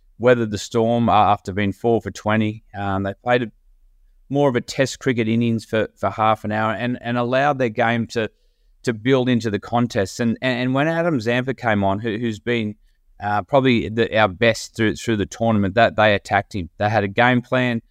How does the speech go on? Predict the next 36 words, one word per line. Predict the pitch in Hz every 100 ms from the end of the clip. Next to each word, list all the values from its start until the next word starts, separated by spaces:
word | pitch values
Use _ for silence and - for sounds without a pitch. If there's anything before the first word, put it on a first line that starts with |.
| _ -
uh, | 104 107
and | 101 110
they've | 98
done | 110 107
previous | - 117 110 107 -
to, | - 95
to | -
hit | 90 139 127 -
Adam | 113 107 98
Zampa | 110 107 110
out | 104 104
of | 95
the | 92
attack, | - 104 113 _ _ - _
and | 117 123 120
they | 120
did | 117 147
that. | 123 87
He, | 120 110
he | 123
went | 123 98 104
wickerless | 127 117 117 - -
i-, | 107 -
in | 107 107
the, | 104 98 _ _ _ _ -
in | 113
the | 104
semi-final. | - 110 107 - 117 117 120 117
The, | 139 139
the | 147
decision | 135 - 175 190 220 208
to | 196
bowl, | 156 147 135 123 107 _ _
um, | 107 110 110 104
Travis | - 117 110 95 -
Head | 110 101 101